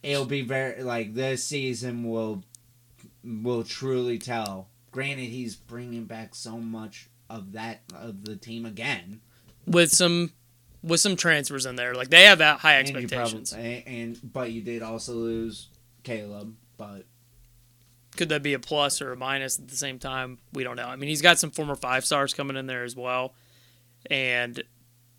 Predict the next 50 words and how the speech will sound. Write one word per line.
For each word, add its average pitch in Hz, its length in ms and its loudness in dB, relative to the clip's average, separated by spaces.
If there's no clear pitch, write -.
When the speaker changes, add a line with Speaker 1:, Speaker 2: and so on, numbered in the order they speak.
Speaker 2:
but 170 200 0
the 170 100 2
thing 285 280 8
with, 226 180 0
that 170 240 0
kinda 196 240 2
killed 175 200 2
me 170 60 2
with 151 140 -2
Hubert 160 360 0
is 135 120 -2
the 147 140 -2
inability 143 540 -2
to, 143 120 -2
like, 127 160 -4
go 131 140 -2
to 131 120 -2
his 123 120 -6
bench 127 360 -2
when 127 100 -12
you 117 80 -12
had 131 180 0
five 123 280 -6
stars 143 300 -4
on 147 100 -4
the 143 60 -6
bench 151 260 -4
there. 156 240 -2
Like, 143 120 -8
Seth 180 220 2
Trimble 151 320 0
never 127 280 -4
got 135 220 2
in, 139 220 -2
and 135 100 -14
I 123 100 -4
always 127 260 -4
wondered 123 340 -6
that 139 300 0
when 123 320 -12
Caleb 151 300 0
Love 139 200 4
was 131 140 -4
literally 127 300 -6
quitting 131 380 -2
on 131 100 -10
the 123 80 -12
basketball 123 460 -2
court. 147 340 -6
Speaker 1:
Mm-hmm. 107 280 -12